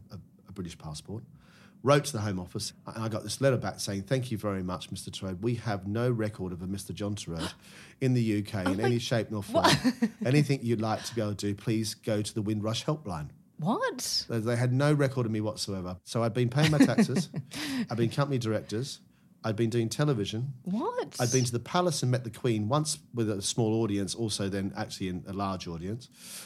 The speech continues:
Speaker 1: Uh, I, I've fed quite a lot of royalty. I'd done, um, dinner at Number Ten twice, right? So I've obviously been passed by security.
Speaker 2: Yeah.
Speaker 1: No record of me whatsoever.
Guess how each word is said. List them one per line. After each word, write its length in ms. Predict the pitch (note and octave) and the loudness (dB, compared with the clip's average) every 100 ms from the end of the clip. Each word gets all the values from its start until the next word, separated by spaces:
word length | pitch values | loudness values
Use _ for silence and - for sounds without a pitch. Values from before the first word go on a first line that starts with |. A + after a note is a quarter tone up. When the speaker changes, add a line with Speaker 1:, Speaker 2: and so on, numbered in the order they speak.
| - - | -12 -2
Speaker 1:
Uh, 440 | A2 A2 A2 G#2+ - | 0 2 2 0 -4
I, 200 | - G#2+ G#2+ - | -6 -4 -4 -6
I've 120 | B2+ | -6
fed 320 | B2 B2 G#2+ C#3 | 0 0 0 0
quite 160 | C#3+ | 4
a 20 | C#3 | 6
lot 80 | |
of 60 | A#2+ | 6
royalty. 480 | A2 G#2+ G2+ G2 G2+ | 4 0 0 0 0
I'd 160 | G#2 G2+ | -2 -2
done, 400 | A2 G#2+ G#2 G#2+ - - - - | 0 0 0 -4 -8 -20 -20 -6
um, 320 | G#2 G2+ G2+ - G2+ | -2 0 0 -4 -2
dinner 280 | C#3 C#3+ C#3 | 2 2 2
at 200 | - A#2+ | -2 0
Number 240 | A#2 G2 | -2 0
Ten 260 | - A#2 G2+ | 0 0 0
twice, 640 | - G#2+ F#2 A#2 B2 - | -2 -2 0 0 -2 -2
right? 200 | G#2+ B2+ | -2 -2
So 100 | C3 | 2
I've 160 | D3 D#3 | 2 4
obviously 320 | G3 A#3+ D#3 | 2 4 2
been 380 | C3 B2+ A2+ G#2+ - A#2 - | 4 2 0 -4 -16 -20 -8
passed 280 | C#3 B2+ B2 | -2 0 0
by 80 | A2+ | -4
security. 520 | - A#2 B2 A2+ F2 - | -4 -2 -2 -2 -8 -10
Speaker 2:
Yeah. 140 | - C#3 - | -4 -4 -2
Speaker 1:
No 260 | A#2 D3+ D#3+ | 2 6 8
record 300 | D3 C3+ B2+ | 6 6 4
of 80 | |
me 80 | A#2+ | 4
whatsoever. 500 | A#2 A#2 - G2 E2+ | 2 0 -4 -6 -8